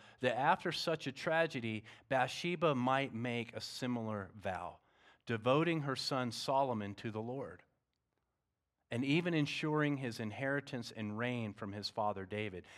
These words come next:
We remember when Bathsheba comes to David at the end of his life and lobbies for Solomon, says, "Remember, remember,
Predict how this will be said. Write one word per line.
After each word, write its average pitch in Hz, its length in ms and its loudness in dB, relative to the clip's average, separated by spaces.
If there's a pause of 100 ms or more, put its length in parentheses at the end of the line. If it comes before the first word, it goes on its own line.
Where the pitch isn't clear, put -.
(120)
We 123 120 -2
remember 156 360 6
when 143 220 6
Bathsheba 131 560 2
comes 170 340 0
to 147 120 -4
David 127 320 0
at 117 100 0
the 131 140 -2
end 143 100 2
of 131 60 0
his 120 180 -6
life 147 300 4 (220)
and 123 200 0
lobbies 160 540 8
for 139 100 -4
Solomon, 139 460 6
says, 135 240 -2
"Remember, 180 360 6
remember, 175 420 4